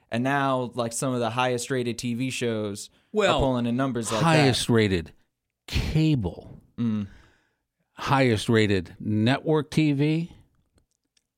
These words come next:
Speaker 2: eighteen, twenty,
Speaker 1: Mm-hmm.
Speaker 2: fifteen, ten.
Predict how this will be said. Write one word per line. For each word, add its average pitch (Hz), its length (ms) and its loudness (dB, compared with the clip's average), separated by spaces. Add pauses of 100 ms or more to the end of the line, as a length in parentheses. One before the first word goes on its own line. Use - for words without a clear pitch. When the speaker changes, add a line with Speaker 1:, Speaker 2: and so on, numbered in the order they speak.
(140)
Speaker 2:
eighteen, 95 760 -2 (840)
twenty, - 640 -6
Speaker 1:
Mm-hmm. 107 280 -4 (560)
Speaker 2:
fifteen, - 840 -4 (640)
ten. - 600 -4